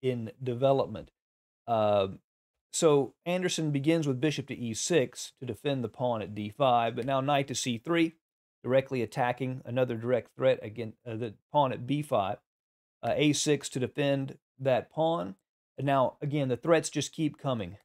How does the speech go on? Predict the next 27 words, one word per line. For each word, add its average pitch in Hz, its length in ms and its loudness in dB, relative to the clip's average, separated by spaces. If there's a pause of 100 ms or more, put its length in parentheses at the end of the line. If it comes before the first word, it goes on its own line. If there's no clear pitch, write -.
(340)
Rook 185 220 2
to 190 60 2
e 170 180 -2
five. 113 460 0
He 170 120 -4
sees 202 360 -4
that 135 160 -6
the 139 80 -4
d 165 200 -4
five 139 360 0
pawn 143 300 0
is 117 100 -4
the 123 80 -6
weakest 147 540 -6 (480)
point 151 320 0
in 135 100 -8
black's 127 320 0
position, 135 540 -4 (420)
so 160 120 -2
he 139 220 -2 (240)
aims 160 340 0
all 196 220 6
of 180 80 2
his - 180 0 (120)
forces 151 400 0
at 98 220 0
it. - 140 -12